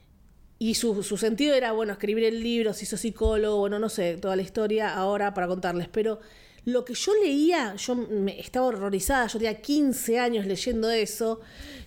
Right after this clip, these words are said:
que se morían de frío, que les pegaban.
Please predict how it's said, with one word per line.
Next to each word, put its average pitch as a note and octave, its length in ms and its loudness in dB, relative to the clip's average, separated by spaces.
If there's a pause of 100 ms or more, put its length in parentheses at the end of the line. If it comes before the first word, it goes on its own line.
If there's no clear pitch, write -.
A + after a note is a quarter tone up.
que G#3+ 180 0
se G#3 140 -4
morían G#3+ 480 0
de G3+ 100 0
frío, A3+ 520 0
que G3+ 120 -4
les F#3 140 -8
pegaban. A3+ 760 0